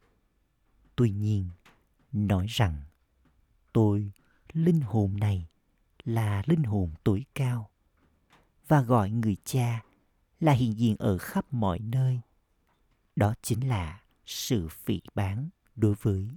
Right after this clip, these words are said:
người cha. Giờ đây, người cha đã đến và người giải thích. Ravan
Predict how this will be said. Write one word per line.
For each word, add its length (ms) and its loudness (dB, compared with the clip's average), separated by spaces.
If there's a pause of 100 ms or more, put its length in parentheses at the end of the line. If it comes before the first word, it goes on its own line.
(120)
người 340 -2 (160)
cha. 440 -2 (1900)
Giờ 280 4
đây, 280 2 (400)
người 220 4
cha 220 0
đã 200 -2
đến 360 -2 (460)
và 180 2
người 420 0 (340)
giải 260 0 (120)
thích. 200 -2 (1300)
Ravan 640 -2